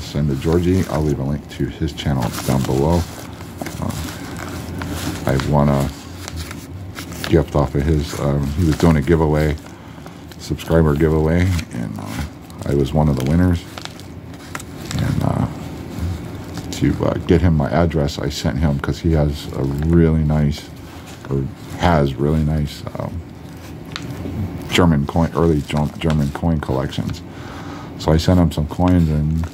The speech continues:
was happy to find out that one or at least one of them he did not have. And I think one of, one of them he had, and one of them, the third one, he hadn't started collecting that series. So,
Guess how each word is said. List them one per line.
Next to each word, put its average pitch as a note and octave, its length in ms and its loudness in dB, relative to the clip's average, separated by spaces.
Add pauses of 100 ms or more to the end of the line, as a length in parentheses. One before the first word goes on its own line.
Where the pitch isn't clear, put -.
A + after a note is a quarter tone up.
(160)
was D2 160 -2
happy E2 260 2
to D2 60 0
find D#2+ 320 2
out D#2+ 220 2
that - 160 -2
one F2 160 2
or D2+ 340 0 (300)
at D#2 80 0
least A#2 260 4
one G2 220 6
of D#2+ 80 4
them D2 180 2
he F2+ 200 2
did E2+ 280 4
not D2 260 2
have. D#2+ 460 0 (1000)
And C#2+ 300 4
I C#2+ 40 4
think F2 260 2
one F2 180 6
of, D#2 160 4 (500)
one F#2+ 140 4
of F#2 100 2
them F#2 160 4
he E2 140 4
had, F#2 420 4
and D#2+ 340 0
one F2+ 140 4
of F2 100 2
them, E2+ 380 2 (420)
the C#2 140 -2
third F#2 420 0
one, F2+ 560 4 (960)
he F2 120 4
hadn't D#2 320 4
started E2 360 2
collecting D#2 460 2
that C2 200 -2
series. G1+ 560 0
So, - 360 -4